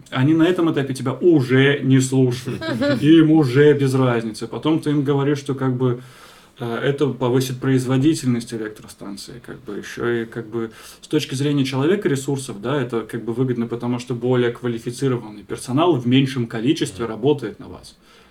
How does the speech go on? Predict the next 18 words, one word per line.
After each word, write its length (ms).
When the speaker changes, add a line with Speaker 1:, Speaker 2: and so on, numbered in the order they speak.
Speaker 1:
Всем 500
по 120
барабану. 600
Они 240
хотят 380
это 160
делать, 320
потому 320
что 160
сейчас 380
это 180
на 120
законодательном 720
уровне 320
проталкивается, 1400
как 180
это 160
называется, 520